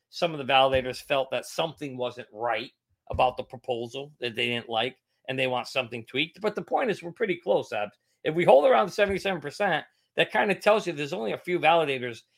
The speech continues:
that maybe something needs to get solved for them before they put, change their vote. We'll have to wait and see how that goes. But seventy-seven tells me we're getting much closer. You asked the question,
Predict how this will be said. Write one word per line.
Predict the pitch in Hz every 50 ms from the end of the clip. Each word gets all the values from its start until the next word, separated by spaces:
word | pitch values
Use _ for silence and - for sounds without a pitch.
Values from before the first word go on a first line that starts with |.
| _ _
that | - 127 139
maybe | 139 147 151 143 143 139
something | 123 - 165 147 - 135 131
needs | 131 131 127 -
to | 127
get | 117 123 104 -
solved | - 139 139 147 135 -
for | 135
them | 123 123 120
before | 110 113 - - 123
they | 120 117 113
put, | - - 120 - _ _ _
change | - - 127 123 120 107
their | 101 113 107
vote. | 104 139 147 131 117 - - _ _ _ _
We'll | - 104 110
have | 135 139 135 -
to | 127
wait | 123 131 127 120
and | 120 -
see | - - 127
how | 113 113 110
that | 107 107 104 104 -
goes. | 131 127 117 110 101 - _ _ _ _ _ _
But | - - 208 - - - _ _ _
seventy-seven | - - 240 226 220 202 - - 226 226 196 185 -
tells | - - 202 208 208 151 156
me | 156 151 143 135 - _ _ _ _ -
we're | 131 147
getting | 147 127 180 185 180 175 165 156 147
much | 151 165 175 180 - - -
closer. | - 151 147 143 - 135
You | 131 143 165 180
asked | 170 165 - -
the | 151
question, | - _ 156 151 147 - - 135 127